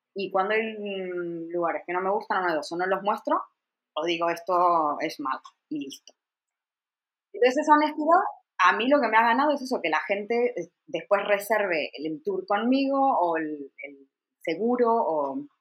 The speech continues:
el hotel, el hotel seguro, bueno, todas las cosas que se pueden reservar, y eso tengo afiliados. Y después, las oficinas de turismo, yo les vendo proyectos, y yo les vendo propuestas. Las oficinas de turismo también se han dado cuenta que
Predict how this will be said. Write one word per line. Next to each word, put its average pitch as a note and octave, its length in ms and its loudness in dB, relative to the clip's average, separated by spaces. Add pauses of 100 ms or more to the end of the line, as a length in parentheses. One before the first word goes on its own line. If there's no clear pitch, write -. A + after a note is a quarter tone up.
(720)
el F3 200 0
hotel, F#3+ 440 0
el E3 80 -2
hotel F#3+ 320 -2
seguro, E3+ 460 -2
bueno, C#3+ 180 -8
todas F#3 180 2
las E3+ 60 -6
cosas F3 200 -10
que - 60 -20
se E3 80 -8
pueden E3+ 200 -4
reservar, G#3+ 420 -2 (120)
y F3+ 140 -4
eso F#3+ 140 -6
tengo F#3 180 -4
afiliados. D3+ 460 -6
Y E3 80 -4
después, F3 460 -6 (500)
las C#3 180 -10
oficinas F#3 460 -6
de G3 80 -6
turismo, A#3+ 640 -2 (840)
yo G3+ 160 2
les C#4 120 2
vendo A3 240 0
proyectos, - 680 -6
y C#3+ 100 -14
yo C#3+ 80 -8
les F3 120 -4
vendo A#3 240 0
propuestas. - 760 -6
Las D3 120 -8
oficinas F3+ 360 -6
de G3 100 -2
turismo A#3 380 0
también F#3 280 -4
se G3+ 120 -14
han G3 40 -6
dado F#3+ 240 0
cuenta A3+ 480 0 (640)
que - 280 -6